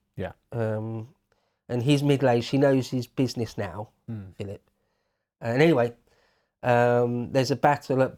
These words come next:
Speaker 2: at Bouvines, and it, uh, it's a complete rout as far as John is concerned. Now, in French history, if you're a French history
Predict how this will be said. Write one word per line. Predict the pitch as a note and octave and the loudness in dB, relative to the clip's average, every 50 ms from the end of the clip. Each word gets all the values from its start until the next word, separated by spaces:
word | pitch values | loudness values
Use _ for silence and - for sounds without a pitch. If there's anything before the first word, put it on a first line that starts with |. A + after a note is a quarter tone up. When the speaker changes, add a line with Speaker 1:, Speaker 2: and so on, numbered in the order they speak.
| _ - | _ -2
Speaker 2:
at | C#3 B2+ - - - | -2 -2 -2 0 0
Bouvines, | C3 B2+ B2+ A#2+ C3 C3 A2 G2+ A2 A#2+ C3 C#3 - _ _ _ _ _ _ _ _ _ _ _ _ _ _ _ _ - | 2 2 2 2 2 2 0 0 -4 -6 -8 -12 -20 _ _ _ _ _ _ _ _ _ _ _ _ _ _ _ _ -6
and | B2 A#2+ A#2+ A#2 A#2 A#2+ A#2 C3+ | -2 0 0 0 0 -2 -2 -2
it, | B2 - - | -2 -2 -2
uh, | B2+ B2 A#2+ G#2+ E2+ | -2 -2 -2 -2 -4
it's | B2 - - - | -6 -8 -8 -12
a | C3 | -10
complete | - C#3 A#2+ - D3 C3+ - | -6 -6 -4 -2 -2 -2 0
rout | C3+ D3+ D3+ C#3 A#2+ - | 2 2 2 2 0 -6
as | A#2+ - | -8 -8
far | - B2+ B2 | -4 -2 -2
as | A#2+ - | -2 0
John | - D#3 D3 C#3+ | 2 2 2 2
is | B2+ - | 0 -4
concerned. | - A#2+ G#2+ - - - G#2 - - - _ _ _ _ _ _ _ _ _ _ _ _ _ _ _ _ _ _ _ _ _ _ _ | -6 -12 -12 -12 -12 -16 -18 -18 -20 -20 _ _ _ _ _ _ _ _ _ _ _ _ _ _ _ _ _ _ _ _ _ _ _
Now, | - C#3 C3+ C3 B2+ C3 - _ _ _ _ _ _ _ _ - | -2 0 0 0 0 -4 -8 _ _ _ _ _ _ _ _ -4
in | E3 F3 F3+ | -2 -2 -2
French | F3+ - A3+ A3 A3 - - - | 0 2 2 2 2 0 -4 -4
history, | - A#2+ - - - - G#2+ G#2+ A#2 | -6 -6 -6 -6 -10 -8 -6 -6 -6
if | A#2+ - | -6 -4
you're | - B2 A#2 | -4 -6 -6
a | - | -4
French | - C3+ C3 - - - | -4 -4 -6 -6 -6 -12
history | - - - - - - B2 G#2+ G#2 G#2+ A2 - | -16 -16 -16 -16 -14 -10 -10 -8 -8 -8 -10 -12